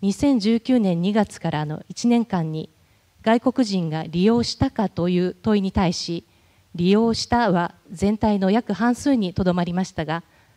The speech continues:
多言語に対応しているかという問いに対しては、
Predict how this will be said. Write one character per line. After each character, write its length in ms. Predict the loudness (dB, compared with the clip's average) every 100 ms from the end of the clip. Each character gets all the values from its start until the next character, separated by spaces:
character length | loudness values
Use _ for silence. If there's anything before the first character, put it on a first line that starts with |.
| _ _ _
多 140 | -4 2
言 200 | 2 4
語 140 | 2
に 180 | 0 -6
対 300 | 0 2 4
応 140 | 2
し 100 | -2
て 260 | -2 0 2
い 40 |
る 100 | 0
か 240 | 0 -4 -4 -2
と 120 | 2
い 100 | 2
う 80 | 2
問 160 | 0
い 40 | 0
に 100 | 0
対 220 | 0 -2
し 80 | -2
て 120 | -2
は、 200 | -2 -4